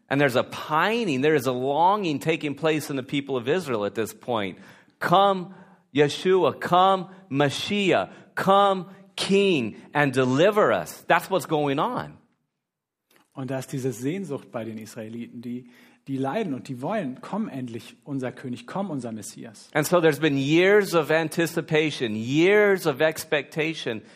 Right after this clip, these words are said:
Speaker 1: all building up to this moment.
Speaker 2: Und darum waren da diese langen Jahre der Erwartung, die alle auf diesen Moment gewartet haben.
Speaker 1: But it's also been years of oppression, years of subjugation,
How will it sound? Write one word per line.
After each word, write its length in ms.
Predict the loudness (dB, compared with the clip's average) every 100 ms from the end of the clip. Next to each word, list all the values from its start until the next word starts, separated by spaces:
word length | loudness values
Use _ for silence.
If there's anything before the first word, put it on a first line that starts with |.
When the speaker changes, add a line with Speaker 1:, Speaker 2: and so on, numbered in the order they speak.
| _ _ -2
Speaker 1:
all 280 | 4 6 4
building 380 | 2 0 0 0
up 160 | -2
to 100 | -4
this 260 | -4 -4 -4
moment. 600 | -6 -6 -8 -12 _ -20 _ _ _ _
Speaker 2:
Und 160 | -10 -4
darum 260 | -4 -4
waren 180 | -6 -6
da 100 | -6
diese 200 | -8 -8
langen 360 | -4 -4 -4 -6
Jahre 360 | -4 -4 -6
der 120 | -4 -6
Erwartung, 580 | -6 -8 -8 -10 -16 -14
die 180 | -10
alle 240 | -4 -2 -2
auf 180 | -4 -6
diesen 240 | -6 -4
Moment 320 | -4 -4 -6 -8
gewartet 440 | -10 -12 -14 -18
haben. 220 | -18 -18 0
Speaker 1:
But 100 | 2
it's 140 | 4
also 320 | 6 4 2 0
been 220 | 2 4
years 320 | 6 6 4
of 100 | 0
oppression, 880 | 0 -2 0 0 0 -6 -8 -10 -14 _ _ _ _ _ _ _ _ -4
years 460 | 4 6 6 4
of 160 | 0 0
subjugation, 1160 | -8 0 0 0 -4 2 2 0 -4 -6 -6